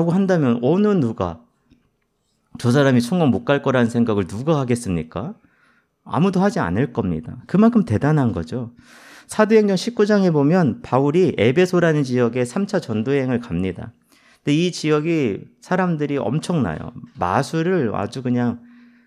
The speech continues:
엄청나게 신봉하는 곳이었어요. 그래서 얼마나 이, 이런 거에 대해서 이 사람들이 관심이 많았냐면 바울이 능력 행함을 보니까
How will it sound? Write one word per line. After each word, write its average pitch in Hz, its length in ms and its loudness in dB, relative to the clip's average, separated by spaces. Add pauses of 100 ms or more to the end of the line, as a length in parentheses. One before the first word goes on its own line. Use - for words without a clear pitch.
(180)
엄청나게 165 600 0
신봉하는 165 720 -2
곳이었어요. 92 580 -8 (1400)
그래서 156 680 0 (560)
얼마나 165 680 2
이, 120 320 0
이런 131 380 0
거에 143 180 0
대해서 127 380 0
이 110 100 -4
사람들이 120 640 0 (120)
관심이 110 380 -2
많았냐면 107 760 -2 (320)
바울이 143 720 0
능력 143 400 2
행함을 156 340 -2
보니까 107 600 -6